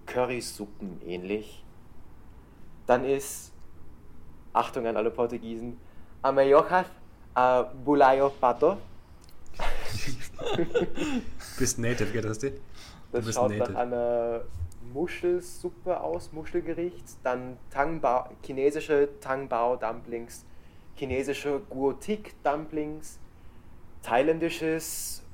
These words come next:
Speaker 1: Pai Neng Curry, peruanisches, äh, Ceviche Mixto, gemischte Meeresfrüchte schaut das aus, iranisches, es wird immer schlimmer, Gourmet Sabzi,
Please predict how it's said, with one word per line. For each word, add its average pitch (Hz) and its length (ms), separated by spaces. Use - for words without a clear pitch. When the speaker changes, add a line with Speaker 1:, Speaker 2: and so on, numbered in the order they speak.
Speaker 1:
Pai 143 260
Neng 139 380
Curry, 123 460
peruanisches, 139 920
äh, 113 380
Ceviche 135 560
Mixto, 151 420
gemischte 135 380
Meeresfrüchte 120 600
schaut 113 200
das 110 120
aus, 107 420
iranisches, 147 1160
es - 180
wird 98 160
immer 95 160
schlimmer, 98 380
Gourmet 139 720
Sabzi, - 760